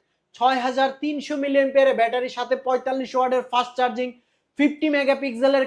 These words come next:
ক্যামেরা, এছাড়া হচ্ছে আপনার সাইড ফিঙ্গারপ্রিন্ট, একশো বিশ হার্জের রিফ্রেশ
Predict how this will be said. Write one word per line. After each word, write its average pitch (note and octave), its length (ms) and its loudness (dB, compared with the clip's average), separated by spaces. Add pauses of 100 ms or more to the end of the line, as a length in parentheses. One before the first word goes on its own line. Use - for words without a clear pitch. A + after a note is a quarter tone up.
ক্যামেরা, B3 420 2 (120)
এছাড়া A#3 380 -4
হচ্ছে A#3+ 240 -2
আপনার A#3+ 320 -4
সাইড A#3 420 -2
ফিঙ্গারপ্রিন্ট, B3 540 -4
একশো A#3 320 -4
বিশ A#3 300 -4
হার্জের B3 300 0
রিফ্রেশ A#3+ 320 -2